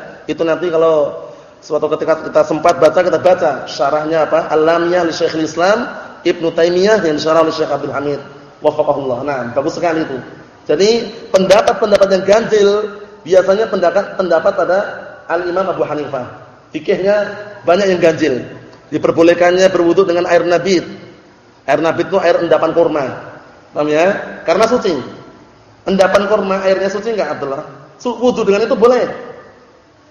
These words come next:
Atau wudu gini, liket semua kan? Boleh. Paham ya? Menurut pendapat apa? Hanafiyah tadi itu. Tapi itu pendapatnya lemah. Paham, insyaallah ya? Jadi air suci itu tidak selamanya mensucikan. Ada air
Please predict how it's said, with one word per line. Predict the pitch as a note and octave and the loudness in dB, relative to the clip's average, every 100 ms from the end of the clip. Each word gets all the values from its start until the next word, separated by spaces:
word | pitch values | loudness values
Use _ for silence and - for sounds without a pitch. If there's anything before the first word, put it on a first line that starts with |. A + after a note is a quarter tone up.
| _ | _
Atau | D3+ F3 | -4 -4
wudu | A3 G#3+ G#3+ | 0 0 0
gini, | F#3+ G3+ B3 - - - - | 0 0 0 -4 -8 -16 -8
liket | A3+ A#3+ | -2 0
semua | B3 B3 | 2 2
kan? | A#3+ A#3+ C#4 - - - | 2 0 -4 -10 -18 2
Boleh. | A3+ C4+ A3 - - - - - - | 4 6 4 0 -8 -16 -20 -20 -12
Paham | F#3+ G3+ | -6 -4
ya? | F3 A#2+ G2+ - | -4 -6 -12 -18
Menurut | E3+ G3 G3+ A3+ | -4 -2 0 0
pendapat | G3 F3+ E3 G3+ | 0 0 0 0
apa? | F#3 E3+ G#3 - - - - | 0 0 -4 -6 -16 -16 -8
Hanafiyah | E3 D#3+ E3+ D#3+ | -6 -4 -4 -2
tadi | D3+ D3 | -2 -2
itu. | C#3+ B2+ - - - - | -4 -10 -12 -20 -20 -4
Tapi | D3+ D#3 F#3+ | -2 2 0
itu | G3 | 0
pendapatnya | F#3+ D#3+ C#3+ E3 D#3+ | 0 0 -2 -2 -4
lemah. | C#3 C3+ B2+ A#2+ - - | -4 -6 -6 -8 -14 -8
Paham, | C3+ D3+ | 0 2
insyaallah | E3 F3+ F3+ | 2 4 4
ya? | F3+ A3+ - - - | 4 2 -2 -16 -20
Jadi | - D3+ G#3 | -2 2 4
air | G3 G3 | 4 2
suci | G3 F#3+ G3+ | 0 0 -2
itu | G3 | -2
tidak | A#3 F3+ F3 | -2 -2 0
selamanya | F3 F3+ F3+ G3 | 0 -2 -2 -2
mensucikan. | F#3+ F#3+ G#3+ G#3+ G#3 | -2 -4 -2 2 2
Ada | G3+ F3+ F#3+ G#3+ | 2 2 2 4
air | B3 | 4